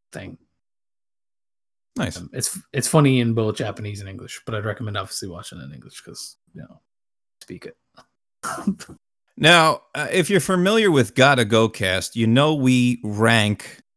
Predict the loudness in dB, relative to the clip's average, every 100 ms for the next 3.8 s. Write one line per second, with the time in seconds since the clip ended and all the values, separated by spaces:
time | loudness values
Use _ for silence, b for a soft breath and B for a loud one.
0 | _ 0 2 0 -2 -4 0 -2 -2 -4
1 | -4 -4 -6 -4 -6 -8 _ _ _ -2
2 | -2 -4 -2 2 2 0 -8 -8 -8 -10
3 | b _ _ _ _ -6 -4 -6